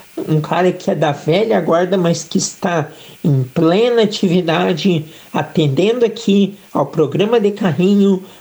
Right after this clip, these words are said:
Adroaldo Guerra Filho, Guerrinha. Guerrinha, conta para nós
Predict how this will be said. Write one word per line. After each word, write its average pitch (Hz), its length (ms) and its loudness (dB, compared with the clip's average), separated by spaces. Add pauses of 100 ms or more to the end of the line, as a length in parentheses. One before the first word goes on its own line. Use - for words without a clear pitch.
Adroaldo 143 880 0
Guerra 147 400 0
Filho, 151 600 0
Guerrinha. 156 1040 0 (560)
Guerrinha, 208 560 2 (400)
conta 262 340 -2
para 190 300 0
nós 202 520 -2